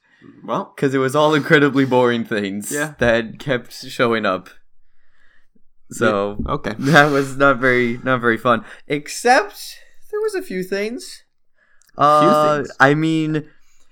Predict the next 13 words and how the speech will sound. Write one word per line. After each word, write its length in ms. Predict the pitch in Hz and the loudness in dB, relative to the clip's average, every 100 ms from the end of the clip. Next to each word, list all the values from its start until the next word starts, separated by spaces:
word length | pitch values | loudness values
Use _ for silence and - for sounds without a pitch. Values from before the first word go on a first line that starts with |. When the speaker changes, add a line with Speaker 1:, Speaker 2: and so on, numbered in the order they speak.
| - | -8
Speaker 2:
it's 180 | 175 - | -8 -6
the 140 | 170 | -8
thing 200 | 147 147 | -2 0
everyone's 480 | 131 117 117 104 104 | 2 2 0 -2 -6
talking 440 | - 104 98 107 101 | -4 -4 -2 -4 -6
about. 420 | 101 104 104 - | -2 -2 -2 -6
It's 320 | - 143 139 131 | -4 -4 -4 -6
the 160 | 131 | -4
new 280 | 123 117 110 | 0 0 -2
craze. 800 | - 117 104 104 95 101 - 151 | -2 -2 -2 -4 -4 -8 -10 -6
Speaker 1:
The 120 | 151 | -4
new 580 | 139 135 160 175 185 190 | -4 -6 -6 -4 -4 -4
craze. 840 | 185 180 170 175 185 180 180 - | -4 -2 0 0 -2 -6 -16 -18